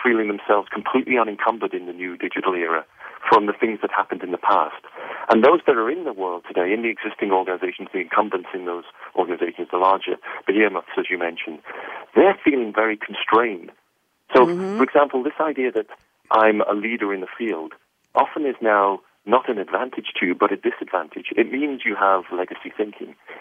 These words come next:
Speaker 1: It means you have existing assets that you have to be able to understand and, and use in new ways.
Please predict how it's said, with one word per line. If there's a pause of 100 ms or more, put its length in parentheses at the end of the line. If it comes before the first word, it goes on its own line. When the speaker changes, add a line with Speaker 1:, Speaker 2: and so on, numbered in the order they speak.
Speaker 1:
It
means
you
have
existing
assets
that
you
have
to
be
able (120)
to (420)
understand
and, (220)
and
use
in
new
ways.